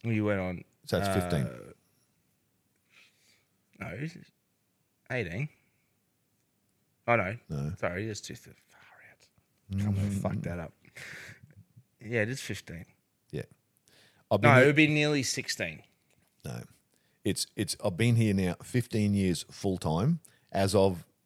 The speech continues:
Speaker 2: the first
Speaker 1: Yeah,
Speaker 2: working
Speaker 1: no,
Speaker 2: week
Speaker 1: that
Speaker 2: in January, which is now.
Speaker 1: Yeah, no, that's
Speaker 2: But
Speaker 1: right.
Speaker 2: I've
Speaker 1: Yeah,
Speaker 2: been here
Speaker 1: fifteen. Yeah, I'm
Speaker 2: for
Speaker 1: thinking
Speaker 2: fifteen and a half.
Speaker 1: half,
Speaker 2: I,
Speaker 1: it
Speaker 2: I
Speaker 1: was
Speaker 2: started in around the June as a,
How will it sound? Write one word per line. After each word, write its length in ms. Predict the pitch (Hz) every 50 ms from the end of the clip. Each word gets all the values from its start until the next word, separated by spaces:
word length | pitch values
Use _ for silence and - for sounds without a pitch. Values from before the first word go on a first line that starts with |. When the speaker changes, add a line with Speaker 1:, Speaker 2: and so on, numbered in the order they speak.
| _ _ -
Speaker 2:
the 80 | 95
first 320 | - - - - 98 101 98
Speaker 1:
Yeah, 60 | 98
Speaker 2:
working 260 | 110 110 107 107 110 104
Speaker 1:
no, 100 | 104 104
Speaker 2:
week 100 | 104 104
Speaker 1:
that 60 | 104
Speaker 2:
in 100 | 98 98
January, 400 | 98 98 92 92 95 104 110 107
which 200 | 101 98 - -
is 200 | 95 82 82 80
now. 380 | 113 98 87 82 87 120 151 -
Speaker 1:
Yeah, 420 | 123 117 117 110 104 101 98 95 95
no, 180 | 98 101 98 98
that's 180 | 98 98 95
Speaker 2:
But 140 | - 101 -
Speaker 1:
right. 60 | 101 101
Speaker 2:
I've 100 | 98 98
Speaker 1:
Yeah, 60 | 95
Speaker 2:
been 160 | 104 104 104
here 220 | 101 104 104 101 98
Speaker 1:
fifteen. 200 | 98 95 - 113
Yeah, 100 | 113 113
I'm 100 | 110 117
Speaker 2:
for 60 | 117 -
Speaker 1:
thinking 180 | 131 107 107 -
Speaker 2:
fifteen 340 | 113 101 - - 104 101 98
and 100 | 90 90
a 20 |
half. 180 | 95 92 92 -
Speaker 1:
half, 120 | 117 110
Speaker 2:
I, 40 | 107
Speaker 1:
it 100 | 90 -
Speaker 2:
I 20 | 104
Speaker 1:
was 80 | 101
Speaker 2:
started 500 | 127 127 120 123 135 135 131 117 101 85 - _ _ -
in 100 | - 107 104
around 280 | 104 101 98 95 92
the 80 | 92 87
June 680 | 82 - 101 107 104 104 104 107 101 98 95 90 85 - - - - -
as 220 | 92 95 92 -
a, 220 | 92 85 82 78